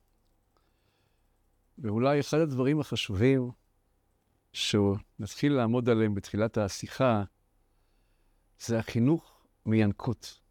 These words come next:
הרבה פעמים נדמה לאדם, נדמה להורים, שהחינוך מתחיל מגיל עשר, תשע, ילד בשל, שתים עשרה, שלוש עשרה, נעצב את דמותו.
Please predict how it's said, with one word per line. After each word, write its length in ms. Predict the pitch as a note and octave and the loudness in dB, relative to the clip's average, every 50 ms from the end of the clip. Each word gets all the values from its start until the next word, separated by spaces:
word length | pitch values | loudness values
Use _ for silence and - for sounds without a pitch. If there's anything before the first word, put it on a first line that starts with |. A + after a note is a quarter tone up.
| _ _ _ _ _ _ _ _ _ _ _ _ _ _ _ _ _ _ _ _ _ _ _ _ _ _ _ _ - | _ _ _ _ _ _ _ _ _ _ _ _ _ _ _ _ _ _ _ _ _ _ _ _ _ _ _ _ -4
הרבה 320 | D3 A#2+ A2 G2+ D#3+ F3+ | -4 -2 0 2 0 0
פעמים 340 | D#3+ - E3 D3 D3+ D3+ C#3 | 2 2 2 2 4 2 2
נדמה 260 | B2+ A2 A2+ C3 D3 | 0 0 0 0 2
לאדם, 580 | D3+ C#3 B2+ A#2 A2 G#2 C3 C3+ B2+ A#2 A2 G#2 - _ _ _ _ | 2 2 2 2 2 2 2 2 2 0 -2 -4 -8 _ _ _ _
נדמה 140 | - G#2+ C3+ | -2 0 2
להורים, 640 | C#3 C3 A2+ G#2 G#2 G2+ A2 B2+ C3 B2 A2 G2+ G2+ - _ _ _ _ _ _ _ _ _ _ _ _ _ _ _ _ _ _ _ _ _ | 2 2 2 0 0 0 2 2 2 2 2 -2 -4 -10 _ _ _ _ _ _ _ _ _ _ _ _ _ _ _ _ _ _ _ _ _
שהחינוך 580 | - - - - B2+ - - C3+ D3 E3+ - D3 | -10 -6 -2 -2 -2 0 2 2 2 2 2 0
מתחיל 520 | D3+ C3+ - - - D3+ D3 C#3 C3+ B2+ B2+ - _ _ _ _ _ _ _ _ _ - | -2 -4 -2 0 2 2 2 2 0 -4 -8 -12 _ _ _ _ _ _ _ _ _ -4
מגיל 280 | F3 C#3 A#2 A#2 A2+ - - | -2 0 2 2 2 2 2
עשר, 520 | A2+ B2 - - - - A2 G#2 G2 F#2+ - - _ _ _ _ | 2 0 0 -2 -2 -2 0 0 -2 -4 -8 -12 _ _ _ _
תשע, 520 | - - A#2 A#2+ G#2+ - - A2+ G#2 G2+ F#2 F2+ - _ _ _ _ _ - | 0 2 2 2 2 2 2 2 2 2 0 -4 -8 _ _ _ _ _ -4
ילד 220 | A#2+ G#2+ A2+ G2+ F#2 | -2 0 0 0 -2
בשל, 640 | F#2 G2+ - - - C#3+ C3+ C3 B2 A2+ G#2 G2 - _ _ _ _ _ - | -4 -4 -4 0 2 4 4 4 4 2 0 -2 -6 _ _ _ _ _ -16
שתים 340 | - - - C3+ C3 C#3 C3 | -16 -6 0 0 2 2 2
עשרה, 380 | B2 - - - G#2+ A2 G#2+ | 0 -2 -4 -4 -4 -4 -4
שלוש 360 | G2+ - - B2 C3+ C3 - | -4 -2 0 0 0 0 0
עשרה, 380 | B2+ A2 - - A#2 A2+ A2+ G#2+ G2 - _ _ _ _ _ _ _ _ | -2 -4 -4 -2 0 0 0 0 0 -4 _ _ _ _ _ _ _ _
נעצב 400 | - A2 A2+ G#2+ - - C#3 C#3 | -2 0 0 0 0 0 0 2
את 60 | C#3 B2 | 2 2
דמותו. 640 | A2+ A#2 A2+ A2+ - - C3+ C3 C3 B2 A2+ A2 | 0 0 -2 -2 0 0 2 2 2 2 0 -4